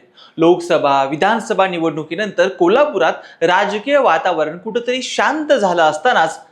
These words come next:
काल कोल्हापूरच्या राजकारणात वेगळीच खळबळ उडाली. शिवसेना उद्धव ठाकरे गटाचे माजी आमदार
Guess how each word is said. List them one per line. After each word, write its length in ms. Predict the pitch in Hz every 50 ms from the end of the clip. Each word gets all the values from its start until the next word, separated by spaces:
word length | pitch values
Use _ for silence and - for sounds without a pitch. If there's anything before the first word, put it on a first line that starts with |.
| _ _ _ -
काल 200 | 214 240 294 277
कोल्हापूरच्या 720 | - - 214 185 175 202 247 254 269 240 233 - 254 247
राजकारणात 500 | 214 156 151 147 - - 208 170 156 180 -
वेगळीच 560 | 208 180 165 170 165 165 185 214 233 233 - - _
खळबळ 240 | 165 160 165 170 190
उडाली. 320 | 165 143 123 120 120 123 131 - _ _ _ -
शिवसेना 460 | - 262 285 294 285 302 294 285 285
उद्धव 340 | 269 226 180 143 185 190 190
ठाकरे 300 | 190 175 165 170 160 160
गटाचे 360 | 160 151 147 147 147 - 165
माजी 400 | 151 143 127 131 135 131 139 135
आमदार 340 | 143 214 277 240 180 143